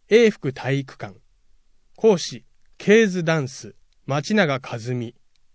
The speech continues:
あや。対象、区内在住在勤在学で十六歳以上の方。定員三十名。申し込み多数の場合は抽選です。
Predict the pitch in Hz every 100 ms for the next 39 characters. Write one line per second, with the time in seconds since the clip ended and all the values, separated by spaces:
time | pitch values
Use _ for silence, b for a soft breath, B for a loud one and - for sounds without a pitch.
0 | _ - 143 110 - _ _ _ _ _
1 | _ _ _ - 170 175 165 151 135 -
2 | _ _ _ _ - 233 190 139 135 175
3 | 185 190 185 165 165 165 156 131 147 160
4 | 151 147 147 110 131 170 220 - 208 202
5 | 175 180 202 120 - - - _ _ _
6 | _ _ _ _ - 151 175 165 151 165
7 | 190 180 147 104 92 - _ _ _ 147
8 | 190 247 247 233 214 202 214 185 147 143
9 | 143 151 151 - 143 - 151 131 127 -